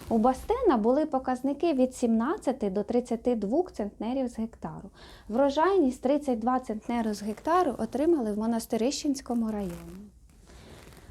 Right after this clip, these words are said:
Неймар показував від двадцяти чотирьох до тридцяти восьми центнерів з гектару. Найвищі показники тридцять п'ять-тридцять вісім центнерів були в Монастирищенському і Чорнобаївському районі.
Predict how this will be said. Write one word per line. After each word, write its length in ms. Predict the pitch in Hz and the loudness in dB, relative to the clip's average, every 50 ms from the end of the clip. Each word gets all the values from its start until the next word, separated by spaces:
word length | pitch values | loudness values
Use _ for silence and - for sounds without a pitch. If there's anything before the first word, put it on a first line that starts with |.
| - - - - - - - - - | -20 -20 -20 -20 -20 -20 -6 0 4
Неймар 480 | 240 277 294 285 294 370 494 539 523 508 | 6 6 6 6 6 4 2 0 0 0
показував 640 | - 277 269 - 294 330 349 294 262 285 269 247 226 | 0 -2 -2 0 2 2 2 4 4 4 2 2 2
від 180 | 262 269 233 | 2 0 2
двадцяти 520 | 208 226 262 269 269 277 277 277 320 320 302 | 2 2 0 0 0 -2 -2 -2 -2 -2 -2
чотирьох 560 | - 277 262 262 262 262 294 359 415 370 285 | -2 -4 -4 0 0 0 0 0 0 0 0
до 120 | 208 226 | 0 0
тридцяти 560 | 220 - 254 269 269 - 262 247 254 320 349 | 0 2 2 2 2 2 -2 -2 0 2 2
восьми 440 | 339 294 247 247 - - 285 339 466 | 2 2 0 0 0 0 0 0 0
центнерів 680 | - - 262 220 220 - - 254 285 311 320 285 247 226 | -2 -2 -4 -4 -4 -4 -4 -4 -2 0 0 0 0 -2
з 100 | 202 - | -2 0
гектару. 600 | 233 240 254 247 - - - 156 151 - 180 175 - | 0 0 0 -2 -4 -8 -8 -8 -8 -8 -10 -6 -2
Найвищі 600 | 214 247 262 262 262 349 392 403 - - - 277 | 0 2 2 4 4 4 4 2 2 0 -6 -4
показники 840 | 285 - 254 254 - 254 254 247 262 262 277 277 - - 240 208 | -2 -2 -2 0 0 -2 0 0 0 0 0 0 -2 0 0 0
тридцять 520 | 214 - - 233 247 247 240 - 220 202 - | -2 -2 -2 -2 -2 -2 -2 -4 -6 -8 -6
п'ять-тридцять 760 | - - 226 214 202 - - 226 220 208 - - 202 196 - | -6 -4 -4 -4 -4 -6 -4 -4 -4 -2 -2 -2 -4 -2 0
вісім 360 | 220 220 214 - - 208 202 196 | 0 0 0 0 -2 -4 -4 -4
центнерів 640 | - 220 202 226 - - 320 370 381 320 233 208 | -4 -4 -6 -4 -2 2 2 4 4 4 2 2
були 280 | 196 208 214 247 302 311 | 2 0 0 2 2 2
в 40 | |
Монастирищенському 1120 | 277 240 214 208 202 - - 220 202 220 262 294 285 - 294 254 - - - 220 202 202 - - | 2 0 0 -2 -6 -6 -6 -4 -2 0 0 -2 0 -2 -2 -2 -2 -2 -4 -4 -4 -2 -2 -4
і 60 | 214 | -6
Чорнобаївському 1040 | - - 214 208 208 208 202 185 190 208 240 269 269 262 - - - 226 220 214 214 | -6 -4 -6 -4 -4 -4 -4 -2 0 0 0 0 -2 -4 -6 -6 -6 -6 -4 -4 -2
районі. 500 | 214 220 214 190 185 170 165 165 180 202 | -2 -2 -2 -4 -4 -8 -10 -12 -12 -14